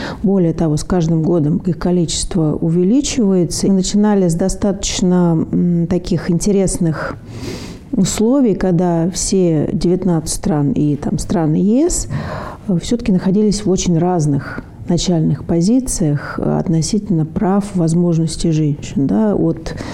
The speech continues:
э, той же России, где как минимум на законодательном уровне есть пол-, полноценное равноправие между мужчинами и женщинами, до, э, таких стран, как, например, Саудовская Аравия, да, где только недавно разрешили женщинам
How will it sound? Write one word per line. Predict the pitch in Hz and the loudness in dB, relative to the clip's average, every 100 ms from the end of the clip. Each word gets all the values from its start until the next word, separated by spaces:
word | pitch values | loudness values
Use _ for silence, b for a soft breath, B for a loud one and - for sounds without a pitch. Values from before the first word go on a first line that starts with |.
| B B B - | B B B -6
э, | 196 156 175 | -2 -2 0
той | 170 160 | 0 2
же | 160 | 2
России, | 175 175 - 269 302 254 | 0 0 0 2 4 4
где | 160 147 160 165 156 151 - - | 4 2 2 2 2 -2 -6 -6
как | - - | -4 0
минимум | 196 180 165 | 2 4 4
на | |
законодательном | 156 180 - 185 180 170 156 165 160 | 2 2 2 2 2 2 0 2 2
уровне | 156 151 151 156 | 2 2 0 2
есть | 160 151 - | 0 0 -4
пол-, | - 175 - - - | -4 -2 -2 -6 -2
полноценное | 180 180 185 - 180 156 156 | 2 2 0 0 0 2 2
равноправие | 156 160 175 170 262 262 220 | 2 2 0 2 2 4 4
между | 202 180 185 | 4 2 2
мужчинами | 180 175 - 175 170 165 | 0 0 0 2 2 2
и | 185 | 2
женщинами, | 170 165 165 170 170 160 165 B B B B B - | 2 0 -2 0 0 0 0 B B B B B -4
до, | 165 190 220 220 | 0 2 2 2
э, | 196 175 - 160 | 2 0 0 -2
таких | 165 - - | -2 -4 -6
стран, | - - 165 156 | -6 -2 0 0
как, | - - - | -2 -6 -4
например, | - 160 - | 0 0 0
Саудовская | - 156 151 151 - 165 | -2 0 0 -2 -2 0
Аравия, | 160 151 147 - | 0 0 0 -2
да, | 202 196 202 | 0 0 2
где | 151 151 156 170 165 156 | 0 -2 0 2 2 0
только | - 151 - | 0 -2 0
недавно | 160 156 185 175 | 0 2 2 2
разрешили | 156 147 156 - 175 160 | 0 0 0 0 0 2
женщинам | 156 160 160 - 156 156 | 2 0 0 0 0 0